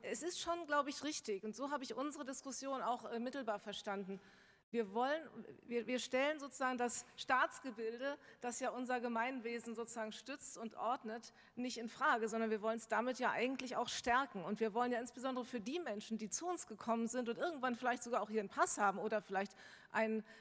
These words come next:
obwohl sie kulturell anders geprägt sind, ähm, aber schon Deutsche sind in einer wievielten Generation, wir wollen sozusagen eine,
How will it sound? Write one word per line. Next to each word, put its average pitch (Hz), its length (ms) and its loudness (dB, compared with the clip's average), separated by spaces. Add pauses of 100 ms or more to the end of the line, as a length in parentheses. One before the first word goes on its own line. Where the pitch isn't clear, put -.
(120)
obwohl 202 320 0
sie 262 160 -2
kulturell 240 400 0
anders 233 380 4
geprägt 240 520 0
sind, 247 520 0
ähm, 233 180 0
aber 220 240 2
schon 220 400 2
Deutsche 247 360 2
sind 214 180 0
in 214 100 -4
einer 196 320 -2
wievielten 202 380 -4
Generation, 202 640 -4 (320)
wir 233 180 4
wollen 262 300 2
sozusagen 254 400 2
eine, 233 400 2